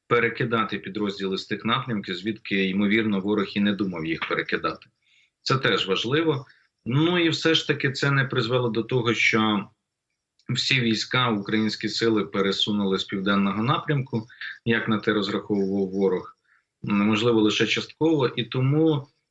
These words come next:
я думаю, що вже виконано багато завдань. А як буде розвиватися ситуація далі? Вірю і сподіваюся, що вдасться утримати Авдіївку, але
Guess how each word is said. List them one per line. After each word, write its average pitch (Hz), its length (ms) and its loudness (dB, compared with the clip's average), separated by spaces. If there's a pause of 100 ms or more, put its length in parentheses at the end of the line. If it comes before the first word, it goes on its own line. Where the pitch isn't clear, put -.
я 117 220 0
думаю, 139 280 2
що 123 180 -2
вже 120 180 2
виконано 95 520 -2
багато 95 380 -4
завдань. 85 560 -4
А 101 120 0
як 135 320 0
буде 139 200 0
розвиватися 131 600 -2
ситуація 131 760 -2
далі? 156 640 0 (520)
Вірю 156 360 2
і 135 100 2
сподіваюся, 127 600 0
що 120 140 0
вдасться 107 840 0
утримати 127 680 0
Авдіївку, 104 600 0
але 139 500 0